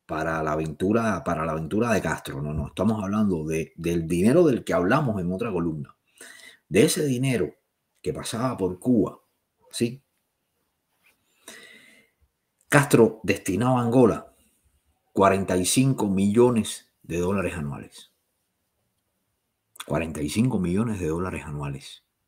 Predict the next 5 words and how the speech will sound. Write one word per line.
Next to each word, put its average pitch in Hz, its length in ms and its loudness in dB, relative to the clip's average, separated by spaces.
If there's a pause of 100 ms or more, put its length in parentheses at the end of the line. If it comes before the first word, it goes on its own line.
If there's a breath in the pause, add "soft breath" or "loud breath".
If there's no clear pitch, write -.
destinaba 80 520 -6
Castro 82 280 -8
a 71 40 -8
Angola. 71 380 -6 (960)
¿Ya? - 360 -8